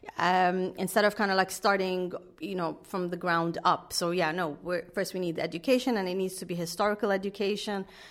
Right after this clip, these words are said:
cultural education, critical education, and of-,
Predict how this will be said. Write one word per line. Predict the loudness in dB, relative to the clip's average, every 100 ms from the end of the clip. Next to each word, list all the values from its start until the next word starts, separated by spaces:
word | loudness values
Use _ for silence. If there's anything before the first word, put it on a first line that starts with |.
| -20 -6
cultural | -4 -2 -2 -2
education, | -4 -4 -4 -4 -6 -2
critical | -2 0 0
education, | -2 -4 -4 -4 -4 -6 -8 -12 -16 -8
and | -4
of-, | -4 -4 -10